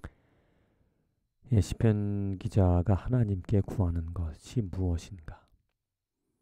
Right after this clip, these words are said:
모든 민족, 모든 사람들이 주를 찬송하게 하기를, 곧 하나님의 공의와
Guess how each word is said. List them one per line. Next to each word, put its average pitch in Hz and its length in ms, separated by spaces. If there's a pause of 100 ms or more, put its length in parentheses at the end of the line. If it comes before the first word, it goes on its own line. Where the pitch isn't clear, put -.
(720)
모든 113 340
민족, 95 460
모든 104 520
사람들이 95 720 (720)
주를 101 380
찬송하게 107 1080 (1600)
하기를, 80 380 (760)
곧 110 200
하나님의 123 540
공의와 87 640